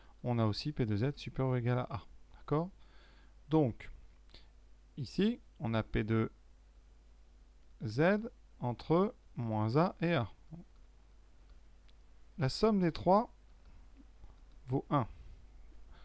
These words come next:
Jusque-là, c'est bon. Donc, conclusion, eh bien, on a un qui va être égal à deux fois P deux Z supérieur ou égal à A, plus P deux Z entre moins A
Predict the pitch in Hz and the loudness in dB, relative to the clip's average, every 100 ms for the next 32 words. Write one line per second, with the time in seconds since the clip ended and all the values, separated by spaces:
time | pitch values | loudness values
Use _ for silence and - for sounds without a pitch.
0 | - - - - 135 165 170 175 127 101 | -20 -20 -20 -6 0 2 0 -4 -4 -6
1 | 117 160 113 - - 117 - 180 208 247 | 2 2 2 -2 -4 -4 0 4 6 4
2 | 285 - - - - - - - - - | 2 -16 -20 -20 -20 -20 -20 -20 -20 -20
3 | - - - - - - 110 110 104 - | -20 -20 -20 -20 -20 -8 -4 0 0 -4
4 | - - - - - - - - - 117 | -18 -20 -20 -20 -20 -20 -20 -12 -4 -2
5 | - - 156 240 196 160 139 - 131 117 | -2 2 2 2 -2 0 0 2 4 6
6 | 104 113 196 208 - 196 139 - - 139 | 4 2 2 2 2 6 6 4 0 2
7 | 135 123 131 120 113 - - - - - | 4 4 4 4 2 -10 -14 -20 -20 -20
8 | - - 170 - 151 131 110 107 104 110 | -18 -8 -6 2 4 4 4 2 4 6
9 | 147 185 226 - - - - - - - | 6 4 0 -6 -18 -20 -20 -20 -20 -12
10 | - 143 - - 139 113 110 107 143 196 | -4 -4 -4 2 2 4 2 2 2 0
11 | - 135 120 - 151 190 339 - - - | -2 -4 -4 2 2 2 -2 -18 -18 -18
12 | - - - - - - - - - - | -18 -20 -20 -20 -20 -20 -20 -20 -20 -20
13 | - 113 95 95 135 | -14 -10 -8 -4 -4